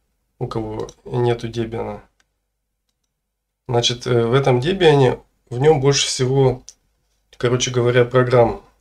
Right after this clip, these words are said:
Но если говорить не по прог-, не по программам, а по пакетам, то в четыре раза больше, чем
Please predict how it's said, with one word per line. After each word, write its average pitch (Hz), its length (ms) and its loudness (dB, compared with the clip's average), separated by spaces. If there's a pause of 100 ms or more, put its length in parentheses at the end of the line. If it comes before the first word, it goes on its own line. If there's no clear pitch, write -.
(240)
Но 127 160 0
если 131 220 2
говорить 127 420 0 (720)
не 123 440 -2
по 123 100 -4
прог-, 131 320 -4
не 135 120 2
по 127 120 -4
программам, 127 680 2
а 123 120 -2
по 123 140 -4
пакетам, 135 540 0
то 117 180 -4
в 117 60 -10
четыре 123 380 0
раза 120 440 -2
больше, 135 340 -2
чем 113 260 -6